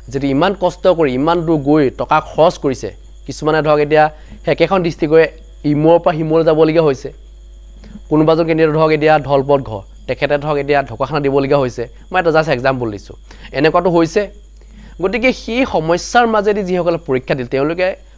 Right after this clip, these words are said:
পুনৰ পৰীক্ষাত বহাটো নিবিচাৰে কেতিয়াও। যিহেতু আগন্তুক সাতাইছ তাৰিখে যিটো আহি আছে পুনৰ পৰীক্ষা, যিটো ডিগ্ৰী লেভেলৰ, গতিকে সেইটো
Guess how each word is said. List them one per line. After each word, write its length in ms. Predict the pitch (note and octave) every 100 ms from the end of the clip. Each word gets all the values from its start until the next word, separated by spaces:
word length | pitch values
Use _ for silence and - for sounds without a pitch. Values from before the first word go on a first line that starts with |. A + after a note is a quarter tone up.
| -
পুনৰ 340 | C#3 C#3 D#3+ F#3 A#3 - -
পৰীক্ষাত 320 | C3+ C3+ D3+ D3+
বহাটো 240 | A#2 B2+ C#3+ C3
নিবিচাৰে 320 | A2+ - G2
কেতিয়াও। 220 | F#2 D#2 - - - - -
যিহেতু 180 | C3 D3 C3+
আগন্তুক 440 | D3+ E3+ F#3 G#3 -
সাতাইছ 260 | D3+ D3+ D3+
তাৰিখে 200 | D#3+ D#3+ D3+
যিটো 160 | D3+ C3+
আহি 100 | A#2+ B2+
আছে 120 | D3 C3+
পুনৰ 160 | A#2 B2 A#2+
পৰীক্ষা, 300 | A2+ - C3+ - - - - - A#2
যিটো 180 | A#2 A2+
ডিগ্ৰী 240 | B2+ A#2+ C3+ C3
লেভেলৰ, 320 | B2+ B2+ D3 - - - - -
গতিকে 260 | B2+ C3+ C#3 A2+
সেইটো 180 | A#2+